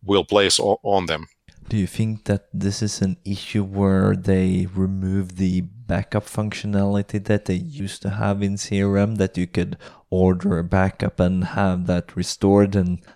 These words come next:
Speaker 2: now that's sort of gone, and that might be due to the fact that it, that <laughs> when you delete someone, it has to be gone, and sort of the backup is sort of, well,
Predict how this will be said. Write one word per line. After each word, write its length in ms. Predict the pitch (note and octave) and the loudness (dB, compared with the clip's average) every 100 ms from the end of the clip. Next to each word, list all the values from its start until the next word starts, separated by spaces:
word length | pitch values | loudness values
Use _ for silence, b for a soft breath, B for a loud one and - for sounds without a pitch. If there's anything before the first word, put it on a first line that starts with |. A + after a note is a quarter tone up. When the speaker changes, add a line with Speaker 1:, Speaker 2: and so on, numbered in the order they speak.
| _ | _
Speaker 2:
now 240 | G#2 G2+ | 0 2
that's 260 | G2 F#2+ - | 4 2 0
sort 260 | - G2+ F#2+ | 2 4 4
of 260 | F#2 E2+ | 2 2
gone, 380 | G2 F#2 F#2+ F#2+ | 2 4 4 2
and 200 | F#2+ F#2+ | 0 2
that 260 | F#2+ - F#2+ | 0 0 0
might 420 | F#2+ F#2+ F#2 _ | 2 2 0 _
be 240 | G2+ G2 | 0 0
due 360 | F2+ E2 F#2+ F#2+ | -2 -4 -2 -2
to 160 | - F#2 | -2 -2
the 100 | F2+ | -2
fact 380 | - G2+ G2 | 0 -2 -2
that 340 | - F2+ _ - | -6 -6 _ -4
it, 240 | F#2 - - b _ | -4 -6 -20 b _
that 180 | G2+ - - G#2+ A2+ A2+ B B | 0 2 4 4 4 -2 B B
<laughs> 140 | B - | B 2
when 220 | G#2+ G#2+ | 4 6
you 100 | G2+ | 4
delete 560 | F#2 G2+ G2 G#2+ A2 | 4 2 4 2 0
someone, 420 | - G2+ G2+ G2 F#2+ | 2 4 6 4 2
it 200 | F#2 - | -6 -6
has 520 | - G#3+ A#2 G#2+ - | -6 -2 0 0 -2
to 100 | - | -2
be 120 | F2+ | -2
gone, 460 | F2+ G#2+ F#2 E2+ F2 | 0 2 2 0 -4
and 160 | D2 F#2 | -6 -4
sort 220 | G2+ F#2 | -4 -2
of 60 | |
the 60 | F2 | -4
backup 600 | - F2+ G2+ - F2+ - | -4 -2 -2 -2 -4 -2
is 180 | F2+ E2+ | -4 -2
sort 360 | - F#2+ F2 F2+ | 0 0 0 -2
of, 120 | F2+ | -2
well, 460 | F#2 G2 G2 G2 | -2 -2 0 -2